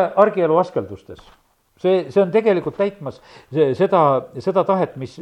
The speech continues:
mis on lihtsalt seal, need kohustused sellel hetkel. Ja sellepärast Jumal paneb väga täpselt tähele sedasi, et, et kes me oleme need, kes me siin selles maailmas oleme, talle kättesaadavad, kes teenivad. Kui olen ise töötanud vahest sellised, noh, et oled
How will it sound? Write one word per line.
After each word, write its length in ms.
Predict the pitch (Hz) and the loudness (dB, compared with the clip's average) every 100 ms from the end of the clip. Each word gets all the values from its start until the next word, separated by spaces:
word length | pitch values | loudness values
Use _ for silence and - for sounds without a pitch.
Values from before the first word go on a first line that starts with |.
| 135 139 | -20 -12
mis 160 | 165 175 | -8 -2
on 140 | 185 170 | -2 -4
lihtsalt 260 | 170 160 | -6 -6
seal, 240 | 185 165 110 - - | 0 0 -2 -10 -8
need 140 | 156 190 | -2 0
kohustused 460 | 180 - 110 117 | 0 -4 -12 -8
sellel 240 | 180 147 143 | -6 -4 -4
hetkel. 300 | 156 - 82 - _ | -6 -14 -20 -20 _
Ja 80 | 127 | -4
sellepärast 320 | 160 143 196 | -2 -2 -4
Jumal 180 | 180 147 | -6 -4
paneb 240 | 139 123 127 | -4 -4 -2
väga 320 | 151 147 139 127 123 151 | -2 -2 -4 -4 -4 -6
täpselt 320 | 151 131 - | -6 -10 -8
tähele 320 | 151 135 107 | -6 -6 -8
sedasi, 380 | 135 139 104 104 | -10 -10 -12 -14
et, 180 | - - _ 123 | -18 -20 _ -14
et 80 | - | -4
kes 160 | 151 139 | -4 -2
me 120 | 151 | -2
oleme 240 | 139 127 | -2 -2
need, 180 | 151 - - _ 147 | -4 -4 -14 _ -8
kes 160 | 135 | -6
me 80 | 127 | -6
siin 240 | 156 131 117 _ | -8 -10 -12 _
selles 240 | 147 131 123 | -6 -6 -4
maailmas 340 | 156 135 113 127 | -4 -4 -6 -4
oleme, 260 | 123 110 104 | -4 -6 -4
talle 400 | 139 156 135 117 - | -2 -2 -4 -6 -6
kättesaadavad, 1200 | 156 - _ 120 110 - 143 143 - 104 104 101 - _ - 120 | -8 -8 _ -8 -6 -2 0 0 -2 -8 -10 -12 -20 _ -16 -8
kes 180 | 123 - | -8 -4
teenivad. 400 | 143 110 92 - - - _ - | -6 -6 -14 -20 -20 -20 _ 0
Kui 140 | 175 | 2
olen 140 | 175 185 | 2 0
ise 240 | 190 151 117 - - | -2 -2 -4 -10 -8
töötanud 560 | 131 160 160 139 123 | -6 -4 -4 -6 -4
vahest 300 | 151 143 - | -2 -4 -6
sellised, 320 | 135 123 120 135 | -8 -8 -10 -8
noh, 80 | 143 | -4
et 160 | 143 | -2
oled 200 | 131 117 | -2 -2